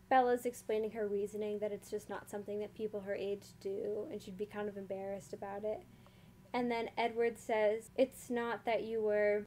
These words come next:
more eager for immortality itself than for just me." So he was just kinda concerned that, like, maybe Bella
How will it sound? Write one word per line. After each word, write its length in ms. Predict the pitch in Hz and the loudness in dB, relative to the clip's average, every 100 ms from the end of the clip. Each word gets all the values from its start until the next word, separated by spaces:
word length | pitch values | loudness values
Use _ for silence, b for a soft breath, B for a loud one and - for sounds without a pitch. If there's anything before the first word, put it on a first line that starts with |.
| - | -6
more 340 | 220 233 240 | -4 0 0
eager 320 | - 220 240 233 | -2 -2 0 0
for 180 | - | -4
immortality 880 | 214 214 220 208 208 214 208 214 233 | -6 -4 -2 -4 -4 -2 0 -2 -4
itself 460 | 214 - 208 208 240 - | -6 -6 -4 -2 -4 -6
than 180 | 208 202 | -8 -8
for 140 | - 208 | -8 -8
just 400 | 196 208 208 - | -4 -6 -6 -6
me." 360 | 202 220 339 - | -4 -2 -4 -10
So 260 | - 254 233 | -4 0 0
he 220 | 240 269 | 0 -2
was 100 | 269 | -2
just 240 | 269 269 - | -6 -14 -6
kinda 420 | 311 302 262 240 - | -2 0 0 -4 -8
concerned 500 | - 220 214 208 208 208 | -6 -6 -4 -4 -2 -2
that, 100 | - | -4
like, 160 | 196 | -4
maybe 220 | 208 196 | -4 -6
Bella 340 | 190 196 196 | -2 -2 0